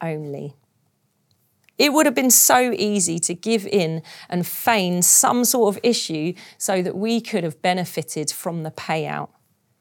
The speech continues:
And it would have been perfectly legal, but it wouldn't have lined up with the word of God. Can you think of an example in your own life where you've been tempted to give priority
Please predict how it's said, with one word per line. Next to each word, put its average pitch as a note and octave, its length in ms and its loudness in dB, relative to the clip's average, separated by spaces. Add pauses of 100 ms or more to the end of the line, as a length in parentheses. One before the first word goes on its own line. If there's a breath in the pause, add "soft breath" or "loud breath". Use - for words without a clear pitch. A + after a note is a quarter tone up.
(460)
And B3 140 4
it A#3+ 120 2
would C4 320 0
have F#3 200 -6
been D#3 360 -8
perfectly F3+ 760 -4
legal, F#3 500 -6 (1600)
but - 400 -2 (920)
it - 140 -8
wouldn't F3 300 -4
have D#3 120 -10
lined D#3+ 320 -6
up - 240 -10
with D#3+ 160 -12
the D#3 100 -10
word D3+ 280 -10
of - 120 -20
God. C#3+ 300 -10 (2000)
Can A3 180 4
you A#3+ 100 6
think A#3 260 0
of G3+ 140 -2
an G#3+ 60 0
example G3 520 0
in F#3+ 80 0
your G3 180 2
own G#3+ 200 4
life D#3 260 -2
where F3 100 -2
you've F3+ 220 -4
been F3 140 -6
tempted G#3+ 540 -6
to E3 100 -6
give F#3 320 -4
priority F3+ 840 -4